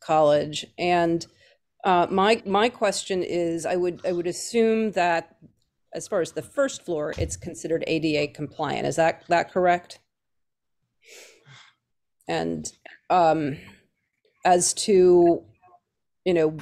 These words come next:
why they haven't made the second floor a-, accessible, you know, I,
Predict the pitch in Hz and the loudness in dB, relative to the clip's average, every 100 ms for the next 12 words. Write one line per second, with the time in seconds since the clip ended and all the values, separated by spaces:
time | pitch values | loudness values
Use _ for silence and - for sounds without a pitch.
0 | - 185 165 175 180 190 196 202 185 185 | -12 -10 -2 2 2 2 0 0 -2 -2
1 | 180 180 180 165 - - 180 233 233 - | -4 -2 -4 -4 -6 -4 -4 -4 -6 -4
2 | 233 226 233 233 _ _ - _ - - | -4 -4 -6 -10 _ _ -20 _ -18 -18
3 | _ - 220 - 247 247 247 262 269 269 | _ -10 -10 -4 -4 0 2 2 2 -2
4 | - 180 175 165 160 170 - - | -6 -4 -2 0 0 -2 -4 -12